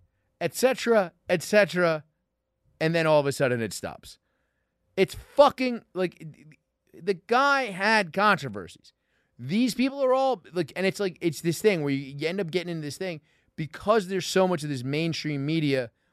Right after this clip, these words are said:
on one side, you defend the other side. I am not saying Republicans are better. They are just as bad.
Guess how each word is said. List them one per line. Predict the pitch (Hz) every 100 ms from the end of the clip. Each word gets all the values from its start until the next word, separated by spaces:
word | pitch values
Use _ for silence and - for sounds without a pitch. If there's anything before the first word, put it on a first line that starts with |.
| _ 147
on | 147 135
one | 147 175 151
side, | - 170 143 127 _ -
you | 151
defend | 143 156 - 196 190
the | 180
other | 160
side. | 180 120 _ _ -
I | 202 269
am | 262 220
not | 254 269
saying | - 254 277 180 120 107 _ _ _ _ _ _ _ -
Republicans | 156 196 - 254 240 226 190
are | 196
better. | 196 151 - _ _ _ -
They | 131 196 226
are | 196
just | 135 208 - 226
as | 160
bad. | 131 208 147